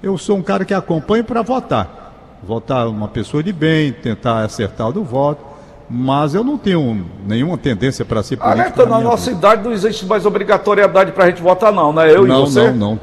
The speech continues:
Speaker 1: tô fora.
Speaker 2: É,
Speaker 1: Eu
Speaker 2: então?
Speaker 1: já voto porque eu quero ir votar mesmo. Mas
Speaker 2: É?
Speaker 1: eu não preciso mais ir votar, não. Agora, tem um detalhe, tem um detalhe. Você tem todas as oportunidades, por exemplo,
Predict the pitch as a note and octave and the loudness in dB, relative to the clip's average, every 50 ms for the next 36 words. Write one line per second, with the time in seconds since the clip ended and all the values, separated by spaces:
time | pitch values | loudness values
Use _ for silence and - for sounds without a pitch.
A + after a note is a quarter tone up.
0 | - - D3 D3 C#3+ - - A2+ A2+ A#2+ B2+ C3 A#2 G2+ G2 - - - - - | -8 -6 -6 -6 -4 -4 -2 0 0 0 -2 -4 -8 -10 -14 -18 -20 -20 -20 -20
1 | - - - _ - G#3+ A#3 - - G#3+ A#2+ A#2 G#2 B2 B2 G2+ A#2 C3+ D#3+ - | -20 -20 -20 _ 0 2 2 2 2 2 2 2 2 2 0 0 0 0 -2 -2
2 | - F#3+ F3 - - F3 - - - B3 G#3 D#3+ D3 C#3+ B2+ C#3 C3 - - C3+ | -4 -6 -4 -2 -2 -2 -2 -4 -4 -4 -2 -2 -2 -2 -2 -2 -2 -2 -2 -2
3 | A#2+ A2+ G#2+ G2 G2 G2+ - - - - - - - - - - - - - - | -2 0 0 -2 -2 -2 -6 -10 -18 -20 -20 -20 -20 -20 -20 -20 -20 -20 -20 -20
4 | - - - F#2 F2+ F#2 G2+ C3 F#3 - - C3+ C3+ D3 D3+ D3 - E3 D#3 - | -20 -20 -14 -10 -6 -2 2 4 4 4 4 2 -2 -6 -6 -6 -6 -6 -6 -6
5 | - E3+ D#3 D#3 D#3+ E3 D#3+ D3+ C3 D#3 C#3+ B2+ C3+ C3 B2+ - C3+ C3 A#2 G2 | -6 -8 -8 -6 -4 -4 -4 -4 -4 -6 -6 -4 -6 -6 -4 -6 -6 -6 -6 -6
6 | F2 E2+ D#2+ - - - - - - - - - - - - - - C#3 E3+ E3+ | -8 -10 -12 -18 -20 -20 -20 -20 -20 -20 -20 -20 -20 -20 -18 -10 -6 -4 -2 2
7 | F#3 F3+ D#3+ C3 G2+ E2+ - - - - - - - - - - - - - - | 2 2 2 2 0 -4 -10 -16 -20 -20 -20 -20 -20 -20 -20 -20 -20 -20 -20 -12
8 | - - D#3 A3+ B3+ A#3 B3 A3+ - - F3 D3 A#2+ F#2 D#2+ E2 D#2+ - - - | -4 0 2 2 2 2 2 0 0 0 0 0 0 -2 -6 -10 -16 -18 -20 -16
9 | - A#2+ C3+ F3 F#3 F#3+ F#3 F#3 - B2+ A2 F#2 F#2+ - - - - - - - | -10 -8 -6 -4 -4 -4 -4 -4 -4 -4 -4 -4 -6 -10 -16 -20 -20 -20 -20 -20
10 | - - - - - - - _ _ _ _ _ _ _ _ - A2 G2+ C#3 D#3 | -20 -20 -20 -20 -20 -20 -20 _ _ _ _ _ _ _ _ -12 -6 -4 -2 -2
11 | C#3 - - - E3+ F3+ F3 - - E3+ E3 D3+ - - - - - A#3 B3+ B3 | -2 -2 -2 -2 0 0 -2 -2 -2 -2 -2 -2 -6 -10 -2 4 6 6 6 6
12 | A3+ A3 E3+ G#3 G#3 - F#3 F#3+ - - F3+ C#3+ - - F3 E3 C#3+ C#3 A#2+ A2+ | 4 2 0 0 -2 -2 -2 -4 -4 -4 -6 -6 -4 -4 -2 -2 -2 -2 -2 -2
13 | C3+ D3 D#3 D#3+ D#3 D3+ - - B3+ B3+ B3 D3+ G2 A2+ F#2+ - | -2 -2 -2 -4 -6 -8 0 2 4 6 6 4 2 -2 -4 -6